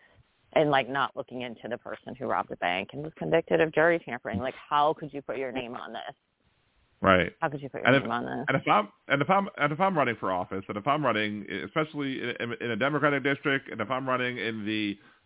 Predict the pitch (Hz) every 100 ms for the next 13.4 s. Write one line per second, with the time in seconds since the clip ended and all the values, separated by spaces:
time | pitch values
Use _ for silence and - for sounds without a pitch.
0 | _ _ _ 117 135 - 131 131 131 123
1 | 123 131 123 110 110 98 95 - 151 151
2 | 139 - _ _ _ - 117 110 110 110
3 | 110 107 - 117 110 - _ - 120 110
4 | _ - 113 107 139 143 147 131 - 131
5 | 135 131 - - 101 107 127 135 135 143
6 | 123 120 127 127 123 110 98 110 123 131
7 | - 101 104 135 156 _ _ _ _ _
8 | - 127 135 127 156 175 143 120 - -
9 | - 104 139 117 131 170 165 131 110 110
10 | 110 110 117 - 123 120 120 120 _ _
11 | _ _ - 113 143 139 139 160 165 -
12 | 143 135 139 151 104 90 _ _ _ _
13 | _ _ 117